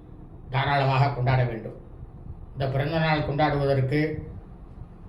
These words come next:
திதியோ, வாரமோ, நட்சத்திரமோ, நமது நட்சத்திரம் இருக்கிறது. ஆனால் திதி, வார, கரண, யோக, கரிநாள் ஆகிய எந்த விதமான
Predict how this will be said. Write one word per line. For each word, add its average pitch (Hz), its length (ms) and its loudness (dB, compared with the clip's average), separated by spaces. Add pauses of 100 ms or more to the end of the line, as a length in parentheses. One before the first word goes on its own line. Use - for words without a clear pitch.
(720)
திதியோ, 151 400 4 (180)
வாரமோ, 143 420 4 (160)
நட்சத்திரமோ, 139 600 0 (1040)
நமது 156 280 4
நட்சத்திரம் 135 440 0
இருக்கிறது. 127 400 2 (1160)
ஆனால் 165 300 6 (1160)
திதி, 151 260 4 (160)
வார, 151 240 8 (560)
கரண, 143 300 4 (500)
யோக, 147 220 6 (720)
கரிநாள் 147 440 4 (220)
ஆகிய 139 200 4 (180)
எந்த 147 160 2 (120)
விதமான 143 680 2